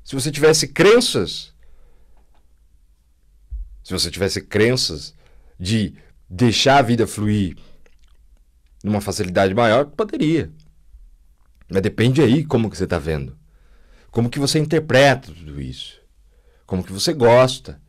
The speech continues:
da consideração do mundo. Como que você quer essa consideração? Porque a gente vai gerando, né? Nós estamos muito acostumados a ter uma grande co-, querer a consideração,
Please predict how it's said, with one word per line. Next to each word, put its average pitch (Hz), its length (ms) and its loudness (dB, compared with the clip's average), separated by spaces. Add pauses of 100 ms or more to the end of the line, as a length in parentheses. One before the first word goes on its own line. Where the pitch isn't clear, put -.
(320)
da 101 100 -4
consideração 127 1000 -2
do 143 100 -4
mundo. 127 460 0 (1700)
Como 113 200 2
que 127 120 -4
você 170 260 2
quer 196 300 6
essa 101 180 -4
consideração? 78 680 -10 (2000)
Porque - 160 -10
a 87 40 -4
gente 104 240 -8
vai 127 120 0
gerando, 170 480 4
né? 104 160 0 (120)
Nós 110 280 -2
estamos 196 300 -2
muito 240 300 -6
acostumados 160 600 2
a 151 80 4
ter 165 160 0
uma 170 140 2
grande 139 260 2
co-, 143 160 -6
querer 175 320 4
a 185 40 2
consideração, 160 880 2